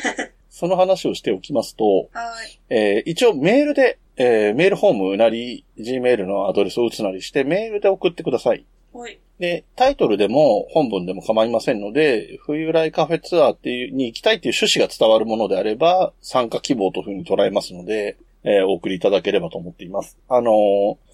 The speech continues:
Speaker 2: 人数が、その、協力してくれる方もいるので、ゼロじゃないのは確定してるんですけど、
Speaker 1: はい。
Speaker 2: あの、応募がゼロなのはやっぱり寂しいので、<laughs> できれば、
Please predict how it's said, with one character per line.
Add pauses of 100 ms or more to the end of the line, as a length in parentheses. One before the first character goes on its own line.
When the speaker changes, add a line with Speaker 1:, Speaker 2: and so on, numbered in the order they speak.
(380)
Speaker 2:
人
数
が、
そ
の、
協
力
し
て
く
れ
る
方
も
い
る
の
で、
ゼ
ロ
じ
ゃ
な
い
の
は
確
定
し
て
る
ん
で
す
け
ど、 (220)
Speaker 1:
は
い。 (220)
Speaker 2:
あ
の、
応
募
が
ゼ
ロ
な
の
は
や
っ
ぱ
り
寂
し
い
の
で、 (200)
<laughs> (120)
で
き
れ
ば、